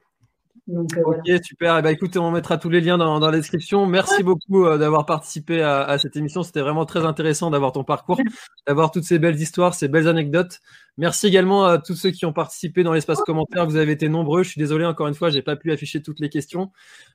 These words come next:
Speaker 2: Euh, il y a beaucoup de personnes, tu pourras relire les, les commentaires juste après, qui, euh, qui te soutiennent, qui te remercient pour tout ce que tu partages.
Speaker 1: Non.
Speaker 2: J'ai pas pu afficher toutes les, toutes les, tous les commentaires.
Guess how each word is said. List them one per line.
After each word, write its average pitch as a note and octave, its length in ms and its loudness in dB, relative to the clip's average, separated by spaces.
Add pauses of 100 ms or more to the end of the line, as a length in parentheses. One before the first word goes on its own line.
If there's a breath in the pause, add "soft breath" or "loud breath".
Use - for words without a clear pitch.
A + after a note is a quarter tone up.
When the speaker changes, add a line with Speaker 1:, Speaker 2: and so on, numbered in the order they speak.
(100)
Speaker 2:
Euh, C#3 280 0
il C#3+ 60 -2
y C#3+ 40 2
a C#3+ 40 0
beaucoup G#3+ 280 2
de G3 60 -2
personnes, G3+ 340 4
tu E3 120 0
pourras D#3+ 180 4
relire E3+ 320 4
les, C#3+ 320 4
les D3 140 0
commentaires D#3+ 440 0
juste D3 220 -6
après, D#3+ 300 -2
qui, D3+ 280 -6
euh, C#3 160 2
qui C#3+ 220 -10
te D3+ 140 -2
soutiennent, F3 380 0
qui E3+ 120 -8
te D3 80 -2
remercient F3 540 0
pour C#3+ 160 -8
tout D#3+ 80 -10
ce - 80 -10
que D#3+ 60 -4
tu D3+ 180 -10
partages. E3 340 0
Speaker 1:
Non. A#3 80 6
Speaker 2:
J'ai A3 80 2
pas F3 140 -2
pu - 260 -6
afficher D3+ 300 -6
toutes - 180 -12
les, C#3+ 240 2
toutes C3 160 -14
les, C#3 240 2
tous C#3+ 100 -10
les D3 120 -2
commentaires. D3+ 420 0